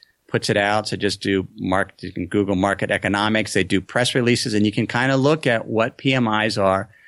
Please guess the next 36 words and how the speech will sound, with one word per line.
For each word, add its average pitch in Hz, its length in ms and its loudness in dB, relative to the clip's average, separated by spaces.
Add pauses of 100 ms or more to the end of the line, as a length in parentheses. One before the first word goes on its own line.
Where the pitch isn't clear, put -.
(420)
around 95 600 0 (440)
the 127 100 2
globe. 165 480 4 (140)
And, 147 420 2 (220)
and 127 100 0
so 143 100 0
when 131 120 2
I 180 140 2
look 180 220 0
at 175 120 0
that, 175 380 0 (800)
I, 123 360 2
I, 127 280 0 (920)
I 123 80 0
go 123 160 0
back 127 280 -2
to, 135 120 2
I 120 60 4
look 123 200 0
at 131 60 2
investment 135 420 -2
conditions. - 400 -6
So 107 360 0 (400)
I, 110 200 0
in 143 440 -2
my 135 200 4
mind, 160 240 2
investment 139 360 -2
conditions 135 360 -2
right 135 100 0
now, 123 340 0
they're 117 200 0
neutral. 104 560 -2 (200)
So 107 360 2
the 101 60 4
economy, 151 800 2